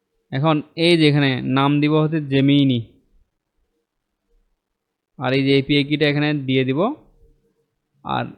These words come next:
এখানে এসেও দিয়ে দেয় এপিআই কিটা, ঠিক আছে? এই যে এখানে, এখানে দিতে হয়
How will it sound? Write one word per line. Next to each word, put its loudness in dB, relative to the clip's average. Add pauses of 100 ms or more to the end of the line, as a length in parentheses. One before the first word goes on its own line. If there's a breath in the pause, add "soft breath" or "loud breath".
এখানে 2
এসেও 2
দিয়ে 2
দেয় -2
এপিআই -4
কিটা, -8 (2000)
ঠিক -6
আছে? -2
এই 2
যে 4
এখানে, 0
এখানে -2
দিতে -6
হয় -6